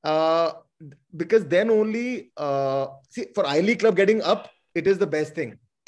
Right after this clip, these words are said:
right? Because क्या, एक I League club चार से पाँच करोड़ रुपए खर्च करता है, तो सबसे अच्छा क्लब है, ठीक है? Vis-a-vis आईएसएल, जो चालीस से पचास करोड़ रुपए खर्च कर रहा है, right? My point is, I League जब आईएसएल में चला जाएगा, वो तो सही है,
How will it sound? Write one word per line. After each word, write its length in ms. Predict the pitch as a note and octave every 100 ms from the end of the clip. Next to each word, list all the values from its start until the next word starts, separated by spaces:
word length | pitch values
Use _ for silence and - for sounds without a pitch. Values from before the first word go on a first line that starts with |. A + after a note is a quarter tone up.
| -
right? 200 | F3+ D#3
Because 340 | D#3 F#3 G3+ G3
क्या, 380 | D3+ B2 - _ -
एक 100 | F3+
I 120 | D#3+
League 180 | E3 G#3
club 120 | -
चार 240 | - D#3+ F3
से 100 | G#3
पाँच 220 | E3+ F3+
करोड़ 120 | G3
रुपए 100 | G3
खर्च 180 | F#3+ E3
करता 300 | D#3+ C3+ D3+
है, 60 | F3+
तो 80 |
सबसे 240 | F3+ - F3
अच्छा 200 | D#3 D3
क्लब 220 | C#3 G#2+
है, 60 | - _ C#3+
ठीक 140 | D3
है? 300 | C#3+ - -
Vis-a-vis 380 | D3+ F3+ G3+ G#3+
आईएसएल, 460 | D#3 F3 G3+ F#3
जो 100 | F#3
चालीस 380 | F#3+ D3 E3 F3+
से 60 | G#3
पचास 340 | D#3+ D#3+ F#3+
करोड़ 140 | G3 E3+
रुपए 140 | D#3+
खर्च 220 | D3 B2+
कर 100 | A#2
रहा 180 | G2+ -
है, 20 | _ _ _ _ _ D3
right? 600 | D#3 A#2 - _ - D3+
My 140 | E3+
point 280 | F#3+ G#3 A3+
is, 100 | G3 - _ _ D3
I 160 | D#3
League 180 | G3 A#3
जब 140 | A3+ E3+
आईएसएल 300 | F3+ G#3 A3+
में 80 |
चला 160 | G#3+ G3+
जाएगा, 160 | G3+ A3+
वो 60 |
तो 100 | A#3
सही 220 | B3+ B3
है, 120 | C4